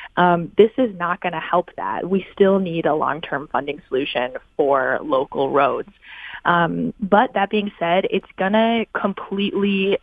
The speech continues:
um, reconstruct some of those crumbling highways. There, she made a point this morning to say this is not going to be just patches. This is going to be, um,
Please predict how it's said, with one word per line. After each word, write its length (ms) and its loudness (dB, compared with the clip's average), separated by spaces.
um, 320 0
reconstruct 1040 -2
some 140 -2
of 160 -2
those 320 0
crumbling 460 0
highways. 680 -2
There, 380 2
she 80 -4
made 140 4
a 40 2
point 220 -4
this 160 -8
morning 320 -2
to 160 -6
say 220 2
this 160 -2
is 160 0
not 340 0
going 160 -4
to 60 -8
be 100 -2
just 220 -6
patches. 760 -2
This 200 -2
is 120 -12
going 280 -4
to 80 -4
be, 460 -4
um, 320 -2